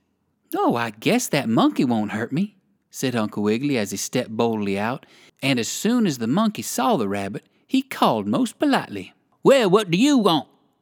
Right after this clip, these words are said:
"I want to earn a cent by chasing boys from out the tent," replied Uncle Wiggily. "Good!" cried the monkey.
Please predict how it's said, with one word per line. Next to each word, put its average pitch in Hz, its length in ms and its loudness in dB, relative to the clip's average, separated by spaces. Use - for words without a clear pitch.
"I 196 220 2
want 131 280 0
to 180 140 -4
earn 185 220 2
a 247 40 2
cent 135 540 -2
by 143 140 4
chasing 233 520 0
boys 214 320 2
from 123 180 -2
out 180 200 2
the - 80 -2
tent," 113 360 -2
replied 113 360 -6
Uncle 104 240 -4
Wiggily. 110 360 -6
"Good!" 180 400 2
cried 113 260 -2
the 101 60 -6
monkey. 104 460 -2